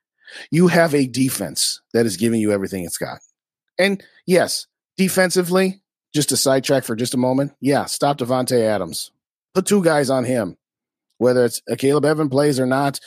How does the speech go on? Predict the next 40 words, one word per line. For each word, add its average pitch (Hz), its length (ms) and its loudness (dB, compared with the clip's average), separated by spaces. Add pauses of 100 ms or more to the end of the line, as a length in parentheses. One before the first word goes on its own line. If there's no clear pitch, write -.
(200)
whether 123 180 2
it's 110 100 -2
Mekhi 123 320 0
Blackmon, 123 460 0 (160)
just 175 160 2
stop 139 240 2
Davante 104 500 -2
Adams. 76 400 -10 (140)
If 151 100 -2
Josh - 260 2
Jacobs 156 400 -2
runs 117 260 0
for 120 120 0
a 110 60 2
hundred 110 160 0
and 107 100 -6
twenty 110 240 -2
yards, 101 300 2
but 95 100 -4
that's 107 160 0
all 107 300 2
they 110 140 2
have 104 200 0
offensively, 107 680 0
I 101 140 0
can 104 160 -4
live 98 140 -2
with 87 160 -8
that. 82 240 -6 (420)
But 107 140 2
again, 95 380 -2 (100)
K 117 160 4
O 107 60 2
C, - 360 -4 (560)
Brian 156 380 2
Flores 117 520 2 (220)
has 120 260 2
worked 110 460 -2
wonders 98 600 0 (120)
with 107 280 0